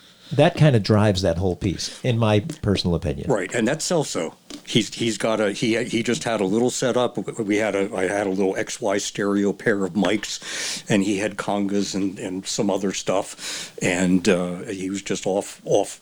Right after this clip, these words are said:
Speaker 2: to one side by himself. And of course, of course, Jesse's keeping the, the main thing going with, with the kick and the snare and the full kit. Uh, but, but a lot of what you hear out front on the percussion is Celso.
Speaker 1: Now,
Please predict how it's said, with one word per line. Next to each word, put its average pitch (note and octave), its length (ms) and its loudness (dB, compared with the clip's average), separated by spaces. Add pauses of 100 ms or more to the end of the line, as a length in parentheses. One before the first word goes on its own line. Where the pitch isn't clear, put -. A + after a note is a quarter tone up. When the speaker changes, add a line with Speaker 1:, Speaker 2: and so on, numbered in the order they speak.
Speaker 2:
to - 140 -4
one G2 240 -2
side G2 320 -2
by F#2+ 160 0
himself. F2+ 560 -2
And G2 80 -2
of G2 80 -10
course, G2+ 200 0
of - 100 -20
course, - 200 2
Jesse's A2 380 -4
keeping F#2+ 380 -4 (160)
the, - 200 0 (440)
the A2+ 80 2
main B2 300 2
thing G2 320 -4
going F2+ 420 -2
with, F#2+ 260 0
with G2 200 2
the G2 100 0
kick - 240 0
and F#2 120 2
the F#2 60 -4
snare F2+ 400 -4
and F2 100 -6
the F2 80 -6
full D#2+ 220 -4
kit. - 360 -6 (500)
Uh, F2+ 320 0 (100)
but, - 160 -4 (120)
but G2+ 140 2 (140)
a G#2 60 6
lot G#2+ 240 4
of F#2+ 100 -8
what G2 140 0
you G2 100 -6
hear F#2 320 -4
out F2 160 -6
front G2 320 -4
on E2 120 -8
the F2 60 -12
percussion - 540 -8
is F#2+ 120 -4
Celso. F2 520 -6 (1040)
Speaker 1:
Now, C3+ 360 6